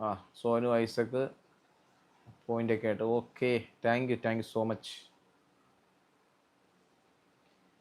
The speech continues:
തീർച്ചയായിട്ടും നിങ്ങൾ ഇതുപോലെ സപ്പോർട്ട് തരുവാണെങ്കിൽ നമ്മൾ ഡെയിലി ലൈവ് വരുന്നതായിരിക്കും. ഇപ്പം മുപ്പത്, നാൽപത് പേരൊക്കെ നമ്മുടെ ലൈവ് കണ്ടു,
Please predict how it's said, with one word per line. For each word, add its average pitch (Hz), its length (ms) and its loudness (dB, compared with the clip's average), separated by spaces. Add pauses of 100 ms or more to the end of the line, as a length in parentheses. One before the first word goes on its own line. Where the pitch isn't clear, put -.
(960)
തീർച്ചയായിട്ടും 185 480 8
നിങ്ങൾ 156 240 4
ഇതുപോലെ 180 460 8
സപ്പോർട്ട് 185 400 4
തരുവാണെങ്കിൽ 165 560 4
നമ്മൾ 160 240 2
ഡെയിലി 147 500 6
ലൈവ് 135 320 2
വരുന്നതായിരിക്കും. 123 420 0
ഇപ്പം 123 180 -2
മുപ്പത്, 143 560 0
നാൽപത് 143 240 2
പേരൊക്കെ 139 380 6
നമ്മുടെ 139 220 6
ലൈവ് 135 260 8
കണ്ടു, 123 380 2